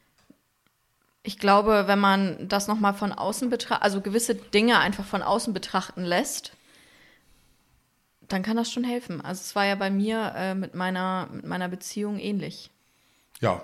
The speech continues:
Speaker 2: von der wir alle wussten, dass sie letztes Jahr im Sommer schon vorbei war, dir das aber erst zu Weihnachten aufgefallen ist.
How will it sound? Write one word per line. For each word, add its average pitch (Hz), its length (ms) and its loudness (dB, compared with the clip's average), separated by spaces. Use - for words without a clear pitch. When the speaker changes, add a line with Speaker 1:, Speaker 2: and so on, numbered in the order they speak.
Speaker 2:
von 95 200 -6
der 95 180 -4
wir 92 160 -2
alle 92 220 -8
wussten, 92 280 -8
dass 90 140 -8
sie 92 80 -10
letztes 92 300 -8
Jahr 92 100 -6
im 92 60 -6
Sommer 92 260 -6
schon 98 180 -8
vorbei 98 400 -4
war, 98 160 -2
dir 95 160 -8
das 92 280 -8
aber 92 140 -8
erst 90 160 -8
zu 92 140 -8
Weihnachten 90 400 -8
aufgefallen - 600 -14
ist. - 140 -20